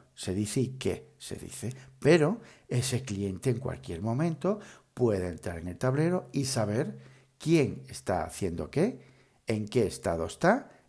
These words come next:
y, sobre todo, pues eso, "Oye, pues ¿qué hemos hablado en la reunión de la semana pasada? Coño, aquí está, en esta tarjeta, esto es lo que hemos hablado". Ostras, esto es oro puro. Oro puro. ¿Lo visualizáis?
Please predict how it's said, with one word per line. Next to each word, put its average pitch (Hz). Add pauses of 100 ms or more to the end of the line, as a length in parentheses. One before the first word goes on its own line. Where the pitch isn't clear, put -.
y, 120
sobre 87
todo, 127 (260)
pues -
eso, 117 (280)
"Oye, 131
pues -
¿qué 160
hemos 170
hablado 156
en 139
la 123
reunión 123
de 123
la 110
semana 127
pasada? 117
Coño, 123
aquí -
está, 131
en 104
esta 131
tarjeta, - (260)
esto 131
es 123
lo -
que 101
hemos 92
hablado". - (460)
Ostras, - (800)
esto -
es 90
oro 98
puro. 95 (720)
Oro 107
puro. 101 (1300)
¿Lo 131
visualizáis? -